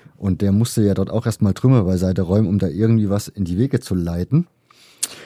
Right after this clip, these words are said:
Aber er erzählte auch da schon, dass Walter Seinsch jetzt nicht so der Typ ist, der kommt mit dem großen Geldkoffer und dann sagt, „Junge, macht mal“, sondern der schon ein bisschen Eigeninitiative erwartet hat und da auch,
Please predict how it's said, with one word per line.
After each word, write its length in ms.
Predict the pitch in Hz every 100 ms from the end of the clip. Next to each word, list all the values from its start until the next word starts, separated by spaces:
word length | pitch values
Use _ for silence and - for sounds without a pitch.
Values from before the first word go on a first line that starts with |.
| -
Aber 180 | - 98
er 120 | 110
erzählte 400 | 113 107 147 131
auch 120 | 110 117
da 220 | 104 147
schon, 300 | - 104 90
dass 200 | 87 -
Walter 220 | 92 95
Seinsch 240 | 90 107
jetzt 160 | 98 -
nicht 140 | 120
so 80 | -
der 160 | 113 113
Typ 260 | - 139
ist, 160 | 123 -
der 100 | 110
kommt 240 | - 127
mit 80 | 117
dem 100 | 107
großen 340 | 101 110 104 101
Geldkoffer 420 | 120 - 135 120
und 80 | 107
dann 140 | 104
sagt, 240 | 104 104
„Junge, 240 | 104 107 101
macht 280 | 98 123 139
mal“, 260 | 139 143 - _ _ _ _ _
sondern 460 | - 101 101 101 98 -
der 120 | - 101
schon 260 | - 117
ein 80 | 143
bisschen 340 | 135 - 120
Eigeninitiative 880 | 104 90 123 127 120 117 110 123 120
erwartet 400 | 107 110 110 110
hat 160 | 110 -
und 220 | 95 92
da 160 | 92 -
auch, 520 | 78 101 120 - -